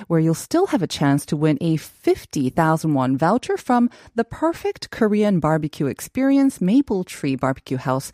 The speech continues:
at Itaewon, Samcheongdong, and Gangnam Station. So anyone who answers our question of the day or texts in with comments during our show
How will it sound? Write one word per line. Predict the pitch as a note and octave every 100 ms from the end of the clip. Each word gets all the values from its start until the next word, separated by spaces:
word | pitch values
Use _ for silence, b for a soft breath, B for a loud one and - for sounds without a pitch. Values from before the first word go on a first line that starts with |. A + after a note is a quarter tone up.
| B B
at | - -
Itaewon, | F3 - E3 D#3+ E3
Samcheongdong, | - A#3+ A#3 E3+ C#3+ C3+ C3+ B B -
and | C#3+ D3
Gangnam | - D3 C#3+ C3 C3
Station. | - D#3+ D#3 - -
So | - C#3
anyone | A3+ B3 F3 B3+ B B B
who | - E3+ D#3+
answers | F3 F3 G3 - F3+ G#3+ A#3+
our | - C#3+
question | - F#3+ - E3+
of | C#3+
the | C#3+
day | D3+
or | G3 E4+
texts | F#4+ - C4+ - - - -
in | F#3 F#3
with | D3+ C3
comments | - E3+ E3 D#3
during | G3+ A#3+ B3
our | D3
show | - C#3 C3+